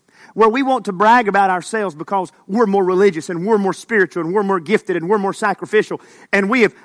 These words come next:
done more. The Apostle Paul does a couple things. Number one,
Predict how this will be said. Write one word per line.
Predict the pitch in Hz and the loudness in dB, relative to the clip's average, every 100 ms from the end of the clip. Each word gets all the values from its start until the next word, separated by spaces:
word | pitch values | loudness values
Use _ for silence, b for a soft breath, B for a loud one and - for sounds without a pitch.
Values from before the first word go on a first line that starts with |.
| B | B
done | 147 254 233 | 2 4 4
more. | 180 151 | 0 0
The | 165 | 0
Apostle | 196 240 220 185 | 2 0 -4 -4
Paul | 220 208 | -2 -2
does | 185 160 | -4 -6
a | |
couple | 208 185 165 | -8 -8 -6
things. | 233 160 - B B | -6 -6 -12 B B
Number | 233 240 | 2 2
one, | 208 285 196 | 2 0 0